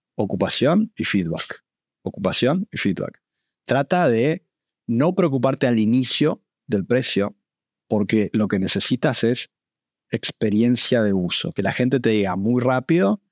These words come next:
qué le gustó y qué no le gustó para poder incorporar lo que sí le gustó,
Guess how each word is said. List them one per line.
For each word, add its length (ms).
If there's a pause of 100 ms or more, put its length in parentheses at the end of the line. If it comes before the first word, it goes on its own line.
(260)
qué 160
le 80
gustó 340
y 60
qué 140
no 120
le 60
gustó 480
para 240
poder 320
incorporar 500
lo 140
que 80
sí 140
le 100
gustó, 500